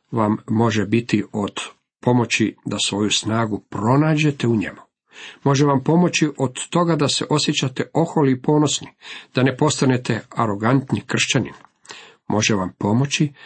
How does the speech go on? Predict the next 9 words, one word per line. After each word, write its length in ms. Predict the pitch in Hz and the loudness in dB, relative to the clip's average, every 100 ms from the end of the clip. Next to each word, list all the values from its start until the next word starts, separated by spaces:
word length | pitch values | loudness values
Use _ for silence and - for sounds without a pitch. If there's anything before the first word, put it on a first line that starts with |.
| - _ | -20 _
da 80 | - | -4
svu 320 | - - 123 | -2 0 2
slavu 540 | 160 - 151 147 139 139 _ _ | 2 2 2 4 2 -2 _ _
i 100 | - | -6
hvalu 560 | - 101 101 98 92 - _ _ - | -4 -4 -4 -4 -8 -12 _ _ -10
date 460 | 101 104 - - | -6 -4 -4 -6
njemu, 280 | 107 85 69 - - _ _ _ _ | -4 -6 -8 -14 -18 _ _ _ _
Isusu 440 | - - - - | -4 -4 -4 -6
Kristu. 420 | - - - - | -6 -6 -8 -8